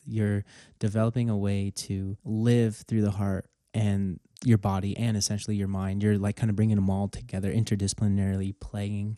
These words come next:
with each other to live in the present moment and to decide in that moment where you're gonna answer those questions, how you're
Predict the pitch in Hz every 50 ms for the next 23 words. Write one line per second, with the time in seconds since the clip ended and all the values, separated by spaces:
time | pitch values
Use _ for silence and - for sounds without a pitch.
0 | _ _ - 110 107 - 110 - - - 104 95 101 92 98 104 - _ _ _
1 | - - - 127 113 110 110 92 - - _ _ _ - 117 113 113 104 107 104
2 | 104 98 - 101 92 92 90 85 92 92 90 90 90 - - - - - - -
3 | - - - _ - - 107 107 107 104 - - 110 104 101 101 101 95 101 -
4 | - - 127 - 117 104 - - 113 110 110 107 104 104 101 101 101 101 104 98
5 | 95 95 98 98 98 98 92 - - _ _ - 110 110 113 113 113 113 110 107
6 | 104 104 - - - - - - - - 110 110 110 107 98 98 107 110 101 -
7 | 104 98 95 92 - - - 117 107 - - - 104 101 98 98 - - 110 110
8 | 110